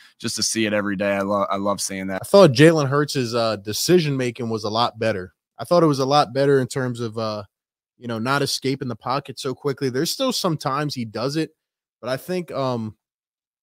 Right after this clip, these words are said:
Speaker 2: you know, even maybe 'cause of the ankle injury, like, he's not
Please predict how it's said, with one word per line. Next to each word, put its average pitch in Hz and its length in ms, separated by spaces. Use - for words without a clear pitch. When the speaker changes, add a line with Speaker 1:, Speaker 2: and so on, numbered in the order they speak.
Speaker 2:
you 127 80
know, 127 120
even 190 380
maybe 180 260
'cause 156 200
of 151 80
the 127 60
ankle 135 340
injury, 110 280
like, 104 200
he's 117 180
not 165 340